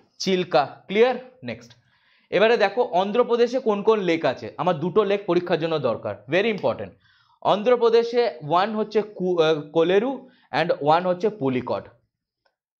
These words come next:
ওকে, অন্ধ্রপ্রদেশে দুটো। বৈশিষ্ট্য কি দেখো, কোলেরুর বৈশিষ্ট্য হচ্ছে লার্জেস্ট ফ্রেশ ওয়াটার। দেখো এদিকে সমুদ্র, সমুদ্র মানে কোস্টাল এরিয়া, কোস্টাল এরিয়ার মধ্যে থেকেও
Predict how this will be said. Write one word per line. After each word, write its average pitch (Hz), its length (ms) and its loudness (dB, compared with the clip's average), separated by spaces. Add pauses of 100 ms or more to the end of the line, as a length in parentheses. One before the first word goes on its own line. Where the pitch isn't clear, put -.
(160)
ওকে, 262 260 0 (380)
অন্ধ্রপ্রদেশে 196 600 0
দুটো। 156 260 -2
বৈশিষ্ট্য 185 420 0
কি 190 120 0
দেখো, 127 380 -4 (560)
কোলেরুর 254 460 4
বৈশিষ্ট্য 233 500 0
হচ্ছে 226 400 4
লার্জেস্ট 180 680 2
ফ্রেশ 208 260 0
ওয়াটার। 214 340 2 (420)
দেখো 220 200 2
এদিকে 220 340 2
সমুদ্র, 156 600 -6 (1400)
সমুদ্র 254 680 2
মানে 233 220 -6
কোস্টাল 233 440 -2
এরিয়া, 233 260 2
কোস্টাল 233 420 -2
এরিয়ার 233 300 2
মধ্যে 233 260 0
থেকেও 220 680 0